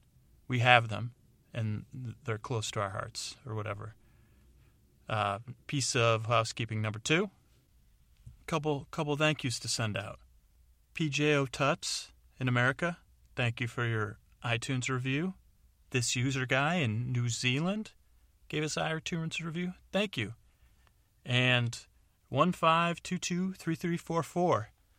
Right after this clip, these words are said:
somebody that, uh, has a numerical.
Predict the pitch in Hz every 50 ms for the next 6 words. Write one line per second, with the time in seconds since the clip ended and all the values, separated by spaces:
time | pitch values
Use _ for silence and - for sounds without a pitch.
0 | _ - - - 143 143 135 123 120 120 120 - - _ _ _ _ _ _ _
1 | _ _ _ _ _ _ - - _ _ - _ - 127 117 113 107 101 101 101
2 | 98 104 113 - - - 131 117 - 123 120 131 135 131 135 139 151 156 143 -
3 | - 127 113 113